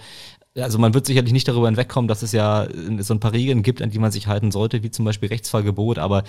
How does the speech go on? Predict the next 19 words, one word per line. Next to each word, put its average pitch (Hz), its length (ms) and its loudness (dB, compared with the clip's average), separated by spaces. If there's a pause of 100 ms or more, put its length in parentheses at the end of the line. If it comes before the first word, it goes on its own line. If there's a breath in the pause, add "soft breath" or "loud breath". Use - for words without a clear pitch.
(220 loud breath)
das 104 100 -4
ist - 40 0
ja 131 60 2
beim 113 120 4
Autofahren 120 380 0
immer 113 120 0
das 107 100 -6
Interessante, 107 460 -2
ne? 104 140 0
Gerade 101 240 -2
wenn 104 80 -2
du 101 60 -4
dich 95 120 -4
mit 110 100 -2
anderen 104 200 0
Leuten 110 240 -2
dann 104 120 2
irgendwie 104 220 -2
auseinandersetzt, 107 680 -2